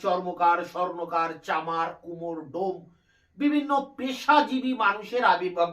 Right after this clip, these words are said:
ঘটে এবং জাতি ব্যবস্থার উদ্ভব ঘটে। অনেক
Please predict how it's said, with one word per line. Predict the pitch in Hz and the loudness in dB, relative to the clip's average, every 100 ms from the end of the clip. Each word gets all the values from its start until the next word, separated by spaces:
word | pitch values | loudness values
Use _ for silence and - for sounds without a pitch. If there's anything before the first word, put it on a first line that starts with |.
| 170 | 0
ঘটে | 175 247 254 - _ - | 2 4 2 0 _ -10
এবং | 190 208 180 135 | -4 -4 -4 4
জাতি | 214 196 - 247 247 | 8 8 6 -6 0
ব্যবস্থার | 214 190 190 - 240 196 | 4 4 0 -6 -6 -4
উদ্ভব | 160 165 135 | -4 -4 -4
ঘটে। | 117 - _ _ _ _ - - | -8 -12 _ _ _ _ -20 0
অনেক | 226 269 320 339 | 6 6 6 4